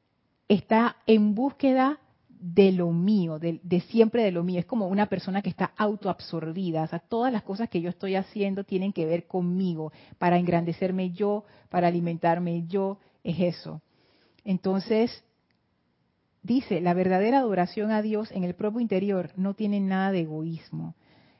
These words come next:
Egoísmo no como que, "Ay, qué egoísta". No, egoísmo quiere decir lo que es del ego. O sea, no tiene ese componente de la importancia personal. Y dice, es una relajación absoluta, asoleándose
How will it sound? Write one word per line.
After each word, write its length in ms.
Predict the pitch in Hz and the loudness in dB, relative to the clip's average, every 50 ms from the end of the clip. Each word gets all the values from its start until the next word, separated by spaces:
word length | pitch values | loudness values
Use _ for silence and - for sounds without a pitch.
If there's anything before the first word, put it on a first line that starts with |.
| _ - | _ 0
Egoísmo 560 | 196 190 175 185 185 196 214 214 202 220 220 | 0 0 2 2 2 4 2 2 2 0 0
no 120 | 220 214 | -2 -2
como 240 | 208 233 226 208 180 | -2 -2 -2 -2 -4
que, 100 | - 180 | -2 2
"Ay, 220 | 262 349 359 277 240 | 2 4 4 4 2
qué 80 | 262 | 2
egoísta". 420 | 262 262 247 262 262 240 - 180 170 | 2 2 2 0 -2 -2 -2 -4 -2
No, 220 | 185 185 175 - | -2 -2 -4 -2
egoísmo 460 | - 175 170 175 175 185 190 196 208 - | -4 -4 -2 0 0 2 2 0 -2 -2
quiere 180 | - 214 214 | 0 0 0
decir 240 | 202 180 - 180 175 | 0 0 -2 -4 -6
lo 100 | 185 185 | -6 -4
que 100 | - 160 | -4 -4
es 60 | 151 | -2
del 220 | 170 170 165 - - | -2 -4 -6 -6 -2
ego. 380 | 175 170 156 151 151 156 151 - _ _ _ _ _ _ _ | -2 -2 -2 -2 -6 -14 -16 -18 _ _ _ _ _ _ _
O 40 | - | 0
sea, 80 | 185 | 2
no 140 | 185 190 185 | 2 2 2
tiene 320 | - 208 208 208 202 - - | 2 2 2 2 0 -2 2
ese 340 | - 220 226 - - 233 - | 2 4 4 4 0 -6 -4
componente 840 | - 185 175 175 165 165 165 170 170 175 175 175 170 185 190 180 _ _ _ - | -4 -6 -6 -4 -4 -6 -4 -2 -2 -2 -4 -2 -2 -2 -2 -2 _ _ _ -4
de 160 | 175 185 175 | -2 0 0
la 60 | 175 | 0
importancia 640 | 170 165 - 156 151 - 165 160 165 - - 180 170 | -2 -2 -4 -10 -6 -4 -4 -4 -4 -2 -4 -6 -6
personal. 720 | - 165 160 - - 156 156 160 165 156 147 151 165 156 _ _ _ _ _ _ _ _ _ _ - - - - - _ - | -4 -10 -10 -10 -10 -10 -8 -6 -4 -4 -6 -8 -10 -14 _ _ _ _ _ _ _ _ _ _ -20 -20 -20 -20 -20 _ -6
Y 100 | 190 175 | -4 -2
dice, 420 | 196 233 277 - - 185 165 - - | 0 0 0 0 0 -2 -2 0 0
es 160 | 190 - - | -2 -2 0
una 180 | 240 247 262 269 | 0 2 2 2
relajación 640 | 269 240 208 180 180 185 185 - - 226 214 233 | 2 0 0 2 0 0 0 -2 -4 -4 -2 -2
absoluta, 840 | 247 247 - - - 196 180 196 240 254 220 - 156 151 151 151 _ _ _ _ _ _ _ _ _ _ _ _ | -2 -2 -4 -8 -6 -4 -4 -4 -4 -6 -4 -4 -4 -4 -6 -8 _ _ _ _ _ _ _ _ _ _ _ _
asoleándose 1400 | - 196 196 - - - - 202 190 190 196 208 226 233 254 269 269 277 269 285 277 - - - 294 302 320 _ | 0 0 0 0 -2 -8 -6 -4 -4 -2 0 2 2 4 4 2 2 0 -2 -4 -6 -8 -8 -8 -6 -6 -6 _